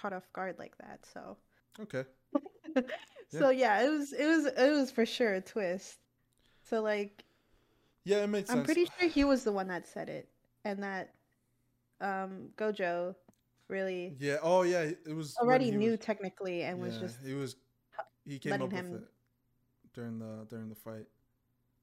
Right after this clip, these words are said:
Speaker 2: Yeah, I, I loved it. I lo-, I love that movie. It was, and I,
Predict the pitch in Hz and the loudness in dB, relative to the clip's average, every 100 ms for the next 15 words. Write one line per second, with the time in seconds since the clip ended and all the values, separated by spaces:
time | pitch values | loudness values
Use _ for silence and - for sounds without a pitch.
0 | _ _ _ _ _ _ _ _ 127 123 | _ _ _ _ _ _ _ _ -8 -6
1 | 170 240 165 214 123 117 117 123 143 135 | -4 -4 -4 -4 -4 -6 -10 -8 -8 -8
2 | 127 135 120 110 117 113 113 117 120 175 | -8 -8 -10 -10 -14 -12 -12 -14 -10 -10
3 | 156 - _ - 156 170 180 | -10 -18 _ -4 2 4 4